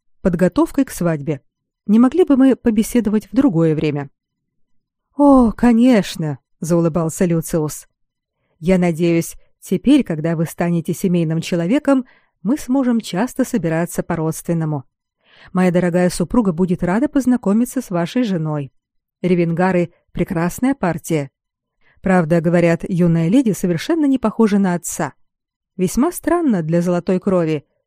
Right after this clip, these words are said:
не находите?» «Не нахожу», сухо подтвердил Грегор. «Её брат-близнец — копия погибшего Дариана Ревенгара, а девочка пошла в мать. С близнецами это бывает».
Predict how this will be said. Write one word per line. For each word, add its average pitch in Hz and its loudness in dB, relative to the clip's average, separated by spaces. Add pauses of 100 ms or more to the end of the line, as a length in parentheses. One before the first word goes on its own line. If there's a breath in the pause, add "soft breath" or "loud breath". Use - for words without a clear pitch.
(120)
не 190 0
находите?» 185 0 (1300)
«Не 175 0
нахожу», 226 4 (380)
сухо 208 0
подтвердил 190 0
Грегор. 185 2 (500)
«Её 220 4
брат-близнец — 226 2
копия 202 2
погибшего 175 -2
Дариана 170 0
Ревенгара, 165 0 (420)
а 180 -2
девочка 220 0
пошла 240 -2
в 175 -10
мать. 160 -6 (600)
С 185 -12
близнецами 247 2
это 214 0
бывает». 156 -4